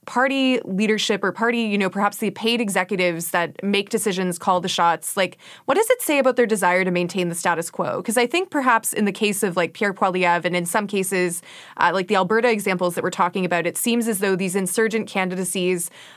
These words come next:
aligned perhaps with objectives of being electable. Whereas in this case, it seems as though the B C N D P, like, the big thing that we keep coming back to is this idea that, like,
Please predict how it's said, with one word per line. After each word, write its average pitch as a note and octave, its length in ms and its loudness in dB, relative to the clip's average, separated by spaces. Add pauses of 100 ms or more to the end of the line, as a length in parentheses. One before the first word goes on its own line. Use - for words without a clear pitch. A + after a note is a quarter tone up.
(140)
aligned G#3+ 560 4
perhaps F#3+ 540 0
with G3 200 -2
objectives F#3+ 560 -2
of E3 380 0 (300)
being G#3+ 240 2
electable. F3 640 -2 (220)
Whereas A3 260 4
in G#3+ 120 4
this C4 200 2
case, A#3 340 0
it E3+ 120 0
seems G#3 280 0
as G3 120 0
though G#3 100 2
the F3+ 80 0
B F#3+ 160 -4
C F#3+ 160 -4
N F#3 80 2
D F3 100 -2
P, F#3+ 200 -2
like, F3 180 0
the G3+ 60 -2
big G3 240 0
thing G3+ 260 0
that F#3 140 0
we G3+ 120 -4
keep G3+ 180 -6
coming G3+ 240 -2
back E3+ 240 0
to F#3 160 0
is E3+ 120 -4
this F3+ 120 -4
idea F3 360 0
that, E3 140 -4
like, E3+ 240 -2